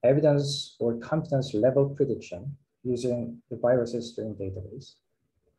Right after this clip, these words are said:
The second is to, uh, using those classifiers, we want to create a draft interactome landscape of sars cov two virus human protein protein interactions. So here is an overview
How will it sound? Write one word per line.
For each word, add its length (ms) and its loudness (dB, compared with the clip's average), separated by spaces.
The 120 2
second 380 4
is 200 4
to, 260 4
uh, 60 2
using 720 4
those 300 -6
classifiers, 840 0
we 100 4
want 240 4
to 80 -4
create 420 2
a 80 -2
draft 640 2
interactome 500 -4
landscape 680 -2
of 160 -4
sars 340 0
cov 240 -6
two 180 -4
virus 540 -2
human 400 -4
protein 500 -4
protein 380 -8
interactions. 920 -14
So 160 2
here 300 8
is 340 4
an 320 4
overview 800 2